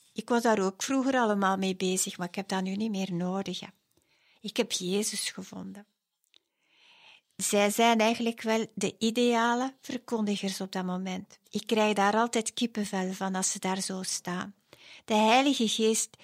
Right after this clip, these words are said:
geeft hen daartoe de kracht, om dat samen met anderen er te blijven in geloven. En ze hebben er wat voor over. Je moet je dus niet angstig opstellen als je ziet dat ze hun haar speciaal is en dat ze veel tatoeages hebben en dat hun gezond,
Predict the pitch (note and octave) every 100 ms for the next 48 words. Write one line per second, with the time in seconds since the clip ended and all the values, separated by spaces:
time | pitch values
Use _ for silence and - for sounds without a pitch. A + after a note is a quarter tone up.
0 | - - A3 G#3+ G#3 G3 F#3 F#3 - A#3+
1 | A#3 G3+ - G3 F#3 - - - _ _
2 | _ _ - G#3 G3+ G3 - A3+ A#3+ A3+
3 | F#3+ F#3+ - G#3 A#3 B3 B3 A#3 _ _
4 | - - - - F#3 G3+ G#3+ A#3+ B3 -
5 | A3+ G#3+ G#3+ G3 F#3+ F#3+ - F#3+ _ _
6 | _ _ _ _ _ - _ - A3 A#3
7 | A3+ A3+ G#3 G#3 - G3 F#3+ F#3+ F#3+ -
8 | _ _ _ - - A#3+ A3+ B3 A3+ G#3
9 | A3+ A3 - - _ _ _ _ _ -
10 | A3 A#3 A3 - _ - A3+ A#3 - A3
11 | A3+ A3 - A#3 A3+ - - G3 G#3+ G#3+
12 | - F#3+ G3+ A3 A3 A3+ - - G#3 G3+
13 | G#3 G3+ G3 F#3+ F#3+ G3+ G#3 - G3+ -
14 | - G#3 G3 G3+ G#3 G#3 G#3 G3+ G3 G3+
15 | G3+ F#3+ G3+ G#3+ - F#3+ - G3+ G3 F#3
16 | F#3+ F#3+ G3 G3+ G3 F#3+ - G3 G#3+ A3
17 | A3 A3+ G#3 A3 G#3 G#3 -